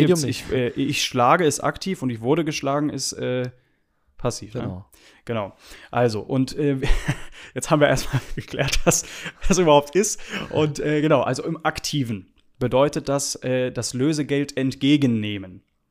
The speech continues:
Speaker 2: Also es bedeutet nicht das Lösegeld zahlen, sondern im Aktiven bedeutet das, das Lösegeld entgegennehmen oder freilassen aufgrund des Empfangs von Lösegeld. Das ist sozusagen die Rolle von Gott, aber da kommen wir gleich noch zu.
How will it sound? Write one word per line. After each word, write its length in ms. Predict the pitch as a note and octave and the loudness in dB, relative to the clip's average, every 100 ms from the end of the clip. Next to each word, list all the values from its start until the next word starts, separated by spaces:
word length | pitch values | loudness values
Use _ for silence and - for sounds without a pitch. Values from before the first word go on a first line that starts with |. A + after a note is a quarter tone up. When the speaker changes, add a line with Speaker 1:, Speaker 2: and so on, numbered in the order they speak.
| - | -10
Speaker 2:
Also 120 | A2+ | -6
es 40 | |
bedeutet 180 | C3+ C3+ | -2 -2
nicht 120 | D#3+ | -2
das 140 | D#3+ D#3+ | -4 -2
Lösegeld 320 | D#3+ D3 C#3+ | -2 0 -2
zahlen, 320 | - C3 F#3+ | -2 -2 0
sondern 260 | D3 D3+ D3 | -2 -2 -2
im 120 | C3 | -2
Aktiven 380 | B2+ - D#3+ C#3+ | -4 -6 -8 -4
bedeutet 280 | C3+ C3+ - | -4 -6 -10
das, 140 | B2+ - - - | -12 -12 -16 -8
das 240 | A#2+ - | -4 -4
Lösegeld 600 | B2 C3+ D#3 C#3+ C#3 C3+ | -2 0 0 0 -2 -2
entgegennehmen 720 | B2 A2 D3 D#3 E3 E3 E3+ E3 | -4 -2 -2 0 0 0 -2 0
oder 380 | D3+ F#3 F#3+ F3+ - - | 2 6 4 2 -10 -18
freilassen 840 | - - B2 D3+ F3 E3 - D#3+ | -12 -4 2 4 4 0 -2 -2
aufgrund 520 | C#3 - - D#3 E3+ | -4 -6 -4 -4 -2
des 160 | D#3 - | -2 -2
Empfangs 540 | C3 A#2+ C3 C#3 - | -2 -2 0 0 0
von 260 | - C3 B2 | -2 0 2
Lösegeld. 640 | C3 A#2 A2+ F#2+ F2+ - _ _ _ _ _ _ _ _ | 2 0 -4 -8 -16 -18 _ _ _ _ _ _ _ _
Das 100 | A2 | -12
ist 120 | - | -8
sozusagen 680 | B2 A2+ A#2 G#2+ A2 A2 A2 | -8 -6 -8 -4 -4 -4 -4
die 100 | G#2+ | -6
Rolle 300 | G#2 A2+ A#2 | -6 -4 -6
von 340 | - A2+ G#2+ G2+ | -6 -6 -6 -2
Gott, 240 | A2+ - | -4 -2
aber 160 | G#2+ G#2 | -8 -8
da 80 | |
kommen 200 | - A2+ A2 | -6 -4 -4
wir 60 | |
gleich 280 | G#2+ G2+ - | -6 -12 -12
noch 140 | G#2+ | -14
zu. 380 | - C3 C#3 E3 | -8 -4 -4 -6